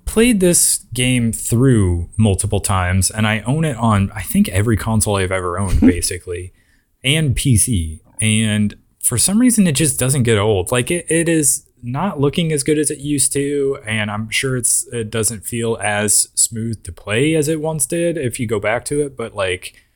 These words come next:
Speaker 1: I don't know, something, something about it. I love the world.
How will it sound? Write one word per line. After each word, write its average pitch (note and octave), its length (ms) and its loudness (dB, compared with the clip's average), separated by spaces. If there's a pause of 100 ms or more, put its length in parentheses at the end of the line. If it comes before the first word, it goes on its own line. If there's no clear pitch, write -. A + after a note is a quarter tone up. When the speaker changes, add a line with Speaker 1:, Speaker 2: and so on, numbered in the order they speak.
(760)
Speaker 1:
I D#3 100 2
don't C3+ 160 2
know, F#2+ 260 2
something, D3+ 540 -4
something F#3+ 340 0
about G#2+ 340 0
it. F2+ 140 -4
I A2 60 0
love C3 560 2
the A#2 120 2
world. A#2+ 580 4